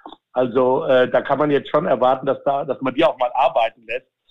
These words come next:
Aber ja, und die soll, der, der Mandat ist, bis Ende Oktober fertig zu sein.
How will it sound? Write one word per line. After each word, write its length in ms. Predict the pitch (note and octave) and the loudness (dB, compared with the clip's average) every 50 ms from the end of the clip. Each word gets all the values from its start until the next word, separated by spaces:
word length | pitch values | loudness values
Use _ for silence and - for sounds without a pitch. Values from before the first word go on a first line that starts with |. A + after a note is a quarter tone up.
| _ - - | _ -6 -4
Aber 140 | B2+ C3+ D3 | 0 0 2
ja, 300 | D#3+ F3 D3 A2+ A2+ C3+ | 2 2 2 0 -2 -4
und 240 | D3 D3 C3+ A#2 G#2 | -6 -8 -8 -6 -6
die 100 | B2+ B2 | -4 0
soll, 220 | A2+ D3 D#3 D#3 - | 0 0 0 0 -4
der, 120 | - - B2 | -6 -6 -2
der 160 | B2+ C#3 B2+ | -2 -2 0
Mandat 420 | C3 C3 B2 A#2+ B2+ C3 D3 E3 | 0 0 -2 0 2 2 2 2
ist, 160 | - - - - | 0 -4 -6 -8
bis 140 | C3 A2+ | -14 -10
Ende 260 | - C#3 C#3 C#3 C3 C#3 | -6 -6 -6 -4 -4 -6
Oktober 380 | A#2+ - - C3 A#2+ A#2+ A2+ | -6 -6 -8 -6 -4 -4 -4
fertig 340 | - A#2 A#2 A#2 A#2 - _ | -2 -2 -4 -4 -6 -14 _
zu 120 | _ C#3+ A#2 | _ -10 -4
sein. 260 | D3+ C#3+ C#3+ D3 | -2 -2 -2 -2